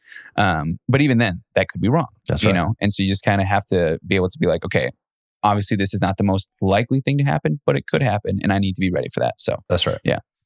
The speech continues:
Speaker 2: Absolutely right. All right, let's move on. Chapter fourteen, it's called You'll Change. And I think this was, you know,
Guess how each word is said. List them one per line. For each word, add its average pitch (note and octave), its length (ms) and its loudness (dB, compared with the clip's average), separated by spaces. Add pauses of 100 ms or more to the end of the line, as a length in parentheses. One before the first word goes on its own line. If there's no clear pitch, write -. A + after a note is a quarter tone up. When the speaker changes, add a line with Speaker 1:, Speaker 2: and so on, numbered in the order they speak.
Speaker 2:
Absolutely E2 420 -2
right. - 140 -2 (500)
All D3 100 6
right, G3 100 6
let's - 140 2
move E3+ 160 4
on. D3+ 220 2
Chapter A2+ 380 2
fourteen, G#2+ 720 2 (200)
it's - 80 -12
called F#2+ 240 0
You'll A2 260 2
Change. - 540 -2 (240)
And G#2 120 4
I G#2 80 2
think C#3+ 200 0
this A2+ 200 0
was, G2+ 260 0
you F#2 80 0
know, E2+ 160 0